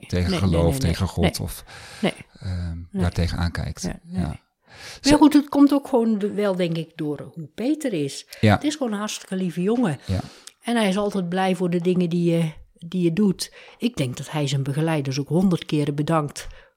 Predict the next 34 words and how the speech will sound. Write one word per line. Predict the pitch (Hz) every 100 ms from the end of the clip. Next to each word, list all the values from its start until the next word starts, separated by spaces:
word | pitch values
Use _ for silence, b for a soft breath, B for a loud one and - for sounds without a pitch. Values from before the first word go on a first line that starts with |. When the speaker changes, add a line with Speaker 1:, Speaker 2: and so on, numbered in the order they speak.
| -
Speaker 2:
voor | - 170
alles | 190 180 -
wat | 143
vanzelf | - 147 165 202
spreekt | - 233 247 247 - B B B -
in | 233
de | 220
zorg. | 214 220 226 247 -
En | 247 202 202 - _ _
ja, | - -
dat | 151 160 -
maakt | 226 220
het | - -
natuurlijk | 170 - 160 165
ook | -
wel | 180
heel | 147 131
makkelijk | 165 - - 151 - -
Speaker 1:
Ja. | 101 - -
Speaker 2:
om | -
met | 151 139
hem | - 175
om | 262 302
te | 285
gaan. | 165 143 139 147 139
En | - 214
ik |
kan | 202 151
me | 147
best | 165 226
wel | 190
voorstellen | 143 135 135 143 143
dat | 160 151
er | 156